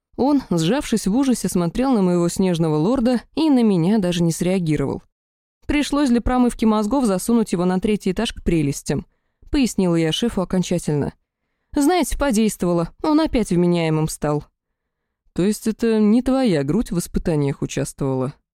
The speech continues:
уточнил Эйн. «Нет». Я вдруг поняла, что, кажется, даром Охарда наверх таскала. С другой стороны, лично у меня совершенно не возникало желания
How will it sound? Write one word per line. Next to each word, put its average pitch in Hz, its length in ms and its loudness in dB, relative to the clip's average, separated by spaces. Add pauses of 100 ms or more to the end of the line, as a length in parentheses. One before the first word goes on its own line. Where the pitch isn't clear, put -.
уточнил 214 560 0
Эйн. 143 300 -2 (580)
«Нет». 214 600 2 (460)
Я 190 220 2
вдруг 220 240 0
поняла, 208 360 2
что, 277 160 -4
кажется, 262 420 0
даром 214 400 2
Охарда 240 360 0
наверх 240 340 2
таскала. - 520 -6 (440)
С 185 80 2
другой 170 240 0
стороны, 170 320 0
лично 165 340 0
у 160 40 0
меня 180 240 2
совершенно 208 580 0
не 151 160 0
возникало 160 520 0
желания 247 480 2